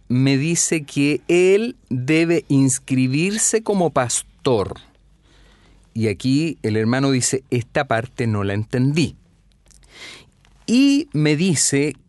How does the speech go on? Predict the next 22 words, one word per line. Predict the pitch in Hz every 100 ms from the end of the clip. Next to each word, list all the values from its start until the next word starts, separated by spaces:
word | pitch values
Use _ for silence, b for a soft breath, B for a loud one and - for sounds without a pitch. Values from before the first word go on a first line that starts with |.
| _
que | - 143
no | 160 190 269
lo | 311 254
puede | - 160 175 175 180 -
hacer | 120 107 - 143 151
ahora | 185 190 151 151 175 - - _ _ _ _ _
porque | 113 110 131
si | - 170
lo | 180 185
hace | 180 170 - 180
lo | 151
podrían | 113 113 104 113 135 151 156 - _
obligar | 190 226 160 110 110 120 151 _ - _ -
a | 170
casar | 175 160 - 113 120 - - -
a | 170
parejas | 165 123 107 - 135 127
del | 113 104
mismo | 98 98 95 107
sexo. | 110 196 - - - - _ _ _ _ _ _ - B B B B B B B -
Así | 156 165 - 240
que | 226 233 233 208